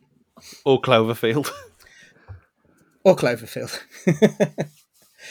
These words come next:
Speaker 2: Uh, so that's another Nick Cage film in the record books. If you've seen this one or any of the others, get in contact. We're on the socials at Cage Fighting Pod or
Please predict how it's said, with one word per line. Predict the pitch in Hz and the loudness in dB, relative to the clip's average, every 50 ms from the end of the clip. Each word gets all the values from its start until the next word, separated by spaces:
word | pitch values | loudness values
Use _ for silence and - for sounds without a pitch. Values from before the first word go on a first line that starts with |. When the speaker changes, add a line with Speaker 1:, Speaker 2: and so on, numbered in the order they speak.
| - - - - - - _ - | -20 -20 -20 -20 -20 -12 _ 8
Speaker 2:
Uh, | 202 208 208 | 10 10 10
so | - - - 233 226 214 | 10 8 8 8 10 10
that's | 220 202 - - | 10 8 6 4
another | 196 196 180 190 | 4 4 4 4
Nick | 185 - - | 2 0 2
Cage | - 170 165 170 151 - | 6 6 6 6 6 4
film | - 165 160 160 | 4 4 4 4
in | 151 | 4
the | 143 139 | 2 2
record | 135 127 - - 147 139 120 107 | 2 0 0 0 -2 -2 -2 -2
books. | - 147 135 - - - | -4 -4 -4 -4 -2 2
If | 202 190 143 | 2 2 4
you've | 175 156 - | 2 0 0
seen | - 160 147 | 2 2 2
this | 143 143 - - | 2 0 -2 -2
one | 156 151 | -2 2
or | 151 | 4
any | 160 156 147 143 143 | 4 4 4 4 2
of | 135 117 | 0 0
the | 135 | -2
others, | 131 123 117 127 123 - _ _ | -4 -2 -2 -4 -6 -6 _ _
get | - 151 131 | 0 2 2
in | 127 117 110 | 2 0 -4
contact. | - 143 139 143 143 - 180 175 - - - - - | -4 -4 -2 -2 0 0 0 0 0 -2 -6 -6 -2
We're | 180 165 | 0 2
on | 165 170 | 2 2
the | 185 | 2
socials | 185 - 220 208 196 - - 208 190 165 | 2 4 4 4 4 4 0 -2 -4 -2
at | - - 165 151 147 - - - | -4 -6 -6 -6 -8 -12 -14 -8
Cage | - 165 160 151 147 | -6 -6 -6 -6 -6
Fighting | - 156 147 143 147 - 156 147 | -6 -4 -4 -4 -4 -6 -10 -10
Pod | 147 151 147 147 143 147 - - - - - _ _ | -4 -2 0 0 0 -2 -4 -12 -20 -20 -20 _ _
or | - 143 139 139 - | -2 0 0 0 -2